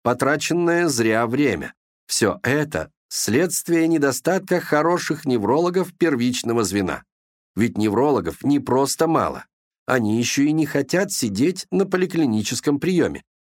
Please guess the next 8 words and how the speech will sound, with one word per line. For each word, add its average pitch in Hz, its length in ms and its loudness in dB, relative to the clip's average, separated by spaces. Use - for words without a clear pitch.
предпочитая 120 680 0
работать 95 420 0
в - 80 -10
стационарах, 143 840 0
что - 220 0
само 98 260 -2
по 87 100 -6
себе 85 400 0